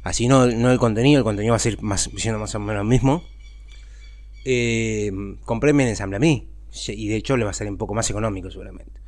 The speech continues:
Bien, porque ya le digo, los precios que yo ponía ahí son precios que yo consigo, no son precios reales. Bien, no son precios,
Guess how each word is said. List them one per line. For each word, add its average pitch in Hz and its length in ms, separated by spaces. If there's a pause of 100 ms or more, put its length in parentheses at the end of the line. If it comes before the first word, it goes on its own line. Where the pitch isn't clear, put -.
(220)
Bien, 95 120
porque 101 160
ya 117 80
le 107 80
digo, 98 80
los 90 80
precios 135 280
que 117 80
yo 113 100
ponía 120 380
ahí 131 280
son 113 240
precios 110 400 (440)
que 101 120
yo 117 120
consigo, 101 440 (240)
no 113 120
son 113 180
precios 110 360
reales. 92 520
Bien, 110 160
no 117 80
son 110 180
precios, 117 400